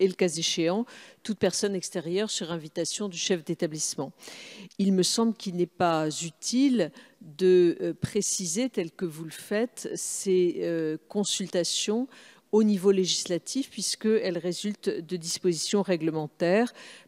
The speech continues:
Par ailleurs, euh, figer au niveau législatif la généralisation de ces comités détenus peut également, pourrait également, euh, créer des difficultés liées au bon ordre et à la sécurité dans les établissements. Donc, euh, avis défavorable.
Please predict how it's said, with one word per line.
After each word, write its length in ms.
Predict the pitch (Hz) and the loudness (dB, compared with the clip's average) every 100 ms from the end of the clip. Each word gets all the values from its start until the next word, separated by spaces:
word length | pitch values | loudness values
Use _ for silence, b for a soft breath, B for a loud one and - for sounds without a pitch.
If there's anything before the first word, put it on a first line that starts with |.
| - | -2
Par 160 | 170 175 | 0 2
ailleurs, 540 | 170 180 214 226 202 | 2 4 4 4 4
euh, 160 | 170 160 | 2 2
figer 440 | - 202 175 214 | -2 -2 2 2
au 40 | |
niveau 240 | 214 160 180 | 2 0 0
législatif 800 | 175 165 - 175 - 233 240 - | 0 -2 0 -2 -2 -6 -6 0
la 300 | 175 170 170 | 4 6 4
généralisation 1000 | 160 185 175 165 170 147 165 160 - 247 | 2 4 4 4 2 2 0 2 2 2
de 60 | 240 | 4
ces 140 | 220 | 0
comités 380 | - 165 165 180 | 2 0 2 0
détenus 500 | 160 - - 190 240 B B B - | -2 -10 -2 2 2 B B B -2
peut 180 | 190 196 | 0 0
également, 580 | 185 170 165 156 170 | 0 2 2 2 -4
pourrait 400 | 190 - 196 175 175 | -6 -4 0 0 0
également, 480 | 170 156 156 156 180 B B B | -2 0 0 -4 -10 B B B
euh, 100 | 170 | -4
créer 360 | 175 - 196 196 | -2 4 6 6
des 120 | 185 | 2
difficultés 760 | 156 160 190 175 165 - 202 | -8 -10 -10 -8 -8 4 6
liées 520 | 202 175 156 180 202 - | 6 0 4 6 6 6
au 100 | 202 | 4
bon 240 | 180 180 175 | 6 4 4
ordre 200 | 185 180 | 2 2
et 60 | |
à 40 | 160 | 2
la 100 | 160 | 2
sécurité 580 | - 160 165 160 - | 0 -4 -4 -6 -4
dans 120 | 170 160 | -4 -2
les 200 | 160 143 | -6 -6
établissements. 520 | 165 160 - 196 202 | -10 -10 -12 -8 -6
Donc, 280 | 190 170 196 | -6 -2 -2
euh, 160 | 170 | 0
avis 340 | 170 160 180 165 | 0 -2 -6 -2
défavorable. 600 | 160 - 151 147 131 | -4 -2 -4 -4 -10